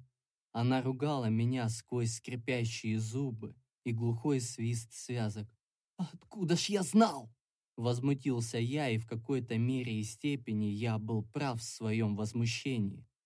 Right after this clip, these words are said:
ибо не мог даже подумать о том, что не будет возможности зайти в комнату и забрать аккуратно отложенную в сторону сумку вещей. Конечно, часть я взял с собой, но это было то, что спокойно уместилось в руках.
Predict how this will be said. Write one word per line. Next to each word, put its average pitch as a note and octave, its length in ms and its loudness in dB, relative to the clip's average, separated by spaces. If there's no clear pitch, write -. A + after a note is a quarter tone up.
ибо D3 220 4
не D#3 140 6
мог E3 320 2
даже D#3 300 -2
подумать D3 580 0
о B2+ 60 -2
том, D#3+ 280 0
что B2+ 220 -4
не B2 100 2
будет B2+ 420 -2
возможности B2+ 800 0
зайти B2 440 -2
в A#2 120 -4
комнату B2+ 680 -2
и C#3+ 60 0
забрать C3+ 500 -2
аккуратно C3+ 640 -2
отложенную B2 680 0
в A2+ 80 -2
сторону A#2+ 580 0
сумку B2+ 440 -4
вещей. A#2+ 640 -4
Конечно, C3+ 760 2
часть A#2 480 0
я C3+ 180 0
взял A#2+ 360 0
с A#2 60 -4
собой, D3 600 -2
но B2+ 340 2
это D3+ 240 0
было C3+ 360 0
то, D#3+ 340 2
что B2 400 -2
спокойно C3 640 0
уместилось B2 760 -2
в - 40 -10
руках. B2 460 -4